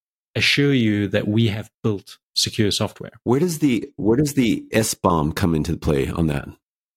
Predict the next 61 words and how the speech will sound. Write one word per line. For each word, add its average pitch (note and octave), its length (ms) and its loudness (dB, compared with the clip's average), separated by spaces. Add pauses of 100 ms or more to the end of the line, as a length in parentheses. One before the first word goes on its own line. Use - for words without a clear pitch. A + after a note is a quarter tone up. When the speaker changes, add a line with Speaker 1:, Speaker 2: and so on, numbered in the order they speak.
Speaker 2:
The - 80 -8
software. F2+ 460 0
Speaker 1:
So C3 160 -2
the C#3 180 2
S D#3 120 -4
bomb, E3 460 0 (640)
I, - 400 0
I, C#3 360 -2
I, B2+ 100 2
I C#3 60 0
know A#2+ 320 0
maybe B2 260 2
I, A#2 160 0 (160)
I A2+ 160 -4
need A#2+ 160 0
to A2+ 80 -8
be A2 80 0
corrected A2+ 460 -2
here, G#2+ 120 2
but G#2+ 140 -2
I G#2+ 80 0
believe A2+ 460 0
it's - 80 -6
part B2 260 0
of A2+ 80 -2
the A2 140 2
S A2 160 -4
S A#2+ 100 -2
D G#2 220 2
F. C#3+ 260 -4
Speaker 2:
Okay. G2 260 2 (300)
Speaker 1:
And A#2 140 2
if A2+ 100 0
it A#2 180 -6
isn't, A#2 520 0
then A2+ 160 0
it's A2 120 -4
part A2+ 280 0
of G2 80 -6
the A2 100 2
executive G2+ 460 2
order G2 300 2
that F#2+ 180 0
came G2 240 2
out F#2 120 2
of, F2+ 360 -8
out F#2 100 -2
of F2 80 -2
the F2 60 0
White F2+ 220 -2
House. - 320 -6 (200)
The A2+ 140 -2
general B2 720 0 (280)
theme G2+ 540 0 (120)
that's A2+ 180 0
coming A#2 280 0
out G#2+ 140 0
of F#2 140 -4
the G2+ 80 -2
U B2+ 200 2
S A2 140 -2